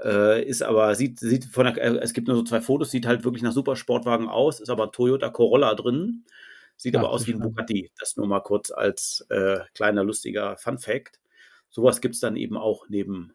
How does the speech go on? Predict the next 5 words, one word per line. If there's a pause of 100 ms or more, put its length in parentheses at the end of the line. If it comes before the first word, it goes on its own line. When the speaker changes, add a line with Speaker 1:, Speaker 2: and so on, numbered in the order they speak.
(380)
Speaker 1:
äh, (180)
neben
sozusagen
Elektrotechnologie, (480)
ähm,